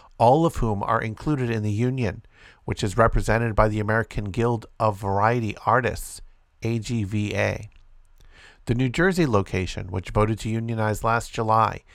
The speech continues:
is the only other castle to unionize thus far and is represented by the same guild. "agva performers at Disneyland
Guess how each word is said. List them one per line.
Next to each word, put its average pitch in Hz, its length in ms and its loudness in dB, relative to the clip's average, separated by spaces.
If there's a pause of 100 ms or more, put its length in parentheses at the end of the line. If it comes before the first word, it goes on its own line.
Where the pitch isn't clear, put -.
(260)
is - 80 -8
the 120 160 -4
only 151 340 -2
other 135 220 2
castle 127 420 0
to 110 140 -2
unionize 107 580 -2
thus 101 240 -4
far 127 460 4 (360)
and 101 120 -8
is 98 160 -4
represented 110 680 0
by 110 140 4
the 113 80 0
same 92 320 -4
guild. 101 540 -2 (1500)
"agva 147 500 4
performers 131 600 2
at 104 160 0
Disneyland 110 800 0